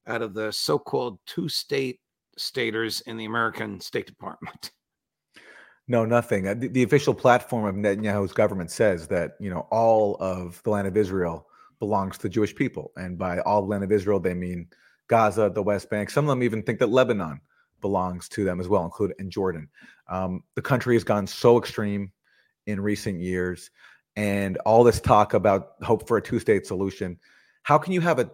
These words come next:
Speaker 2: two-state solution with a country that doesn't even recognize its own borders? Israel's internationally recognized borders stop at the June nineteen sixty-seven lines,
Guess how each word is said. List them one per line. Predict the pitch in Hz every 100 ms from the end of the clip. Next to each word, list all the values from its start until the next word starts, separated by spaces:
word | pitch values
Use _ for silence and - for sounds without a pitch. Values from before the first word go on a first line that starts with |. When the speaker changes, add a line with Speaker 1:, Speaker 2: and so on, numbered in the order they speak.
| -
Speaker 2:
two-state | - 143 139 127
solution | 117 131 -
with | 104 -
a |
country | - 135 131
that | 107
doesn't | 117 156
even | 127
recognize | 120 127 120 110
its | 104 -
own | 120 135 143 104
borders? | 90 80 67 62 - _ _ _ _ _ -
Israel's | 139 180 139
internationally | 139 131 127 139
recognized | 120 113 117 104 104
borders | 120 107 90 - -
stop | - - 113 107 107
at | -
the |
June | 95 95 107 101
nineteen | 101 104 101
sixty-seven | 104 - 98 - 90 90
lines, | 107 104 - -